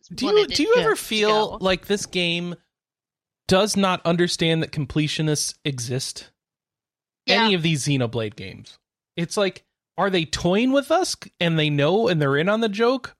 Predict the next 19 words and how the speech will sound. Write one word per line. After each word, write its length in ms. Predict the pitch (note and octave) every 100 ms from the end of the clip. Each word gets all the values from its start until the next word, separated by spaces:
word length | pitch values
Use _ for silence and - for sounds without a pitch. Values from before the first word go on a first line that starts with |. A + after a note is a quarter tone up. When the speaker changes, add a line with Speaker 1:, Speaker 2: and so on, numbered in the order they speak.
| _
Speaker 1:
Or 120 | E3+
do 80 | F#3
they 120 | F#3
just 240 | F3+ A#3+ -
not 180 | G#3 E3+
realize 600 | F3+ F#3 E3+ D#3 C#3 -
that 240 | D3 - -
our 160 | D3+ E3
compulsive 720 | - D3+ - E3 E3+ D3+ - _
personalities 640 | E3 D3+ D#3 D3+ D3+ C#3+ -
are 120 | D#3
the 80 | D#3
ones 220 | D3 C#3+
that 160 | - -
play 200 | D3+ C#3
their 120 | B2
damn 260 | B2 A#2+ A#2
games? 420 | A2+ G2+ F#2+ - _ _ _ _ - F5+ _ _ _ _ _ _ _ _
Speaker 2:
Well, 180 | F#4+